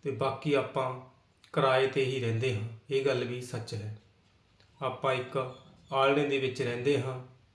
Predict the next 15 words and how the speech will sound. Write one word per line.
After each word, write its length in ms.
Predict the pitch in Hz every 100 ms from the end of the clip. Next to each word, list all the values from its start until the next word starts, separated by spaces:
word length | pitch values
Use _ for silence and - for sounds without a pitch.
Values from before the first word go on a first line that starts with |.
| _ _
ਤੇ 60 | -
ਪਤਾ 340 | - 131 139
ਨਹੀਂ 200 | 131 123
ਇਹ 100 | 127
ਆਲ੍ਹਣਾ 300 | 127 127 135
ਕਦੋਂ 320 | 123 120 113 110
ਡਿੱਗ 120 | 110
ਪੈਣਾ 320 | 107 110 107
ਹੈ, 280 | 104 107 - _ _ _ _ _ _ _
ਭਾਵ 500 | 139 123 123 131 131 - _ _ _
ਆਪਣੇ 320 | 139 139 139 131
ਸਰੀਰ 380 | 139 127 123
ਦੇ 100 | 123
ਵਿੱਚੋਂ 480 | 127 123 127 127 123 - - _ _ _ _ -
ਵਜੂਦ 460 | 123 123 123 123